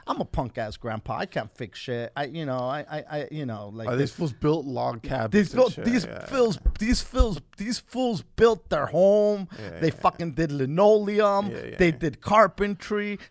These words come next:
Speaker 1: They did electrical work.
Speaker 2: They
Speaker 1: They
Speaker 2: milked
Speaker 1: fixed
Speaker 2: cows and then made the
Speaker 1: cars.
Speaker 2: kids ice cream and shit.
Speaker 1: Bro, they did it, all that shit. He was that type of a dude, right?
Speaker 2: Yeah, yeah.
Speaker 1: And so he had Alzheimer's, and then of course my mom has Alzheimer's.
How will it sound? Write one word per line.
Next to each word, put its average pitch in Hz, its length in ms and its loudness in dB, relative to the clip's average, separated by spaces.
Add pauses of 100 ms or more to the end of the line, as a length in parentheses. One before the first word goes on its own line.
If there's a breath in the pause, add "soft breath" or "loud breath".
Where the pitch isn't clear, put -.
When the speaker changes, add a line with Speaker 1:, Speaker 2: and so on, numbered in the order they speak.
Speaker 1:
They 185 120 2
did 156 220 -2
electrical 190 800 -2
work. 214 420 -2
Speaker 2:
They 139 140 2
Speaker 1:
They 214 100 4
Speaker 2:
milked 151 200 2
Speaker 1:
fixed 175 140 6
Speaker 2:
cows 160 380 8
and 196 80 8 (120)
then 208 200 8
made 214 80 4
the 214 60 6
Speaker 1:
cars. 202 160 2
Speaker 2:
kids 147 180 0
ice 143 220 4
cream 131 320 -8
and 127 100 -6
shit. 180 80 -4
Speaker 1:
Bro, 202 720 6
they 180 140 -2
did 196 260 0
it, 233 320 2
all 226 320 2
that 202 280 -4
shit. - 360 -6
He 175 80 -4
was 170 280 -6
that 147 280 0
type 127 240 -4
of 117 120 -12
a 107 40 -10
dude, 104 400 -10
right? 117 320 -6
Speaker 2:
Yeah, 107 100 -12
yeah. 107 400 -14
Speaker 1:
And 139 260 -4
so 135 720 0
he 165 140 -4
had 156 120 0
Alzheimer's, 117 680 -8 (100)
and 117 160 -8
then 113 400 -8
of 101 140 -16
course 123 240 -6
my 117 80 -8
mom 123 240 -4
has 107 240 -6
Alzheimer's. 110 640 -12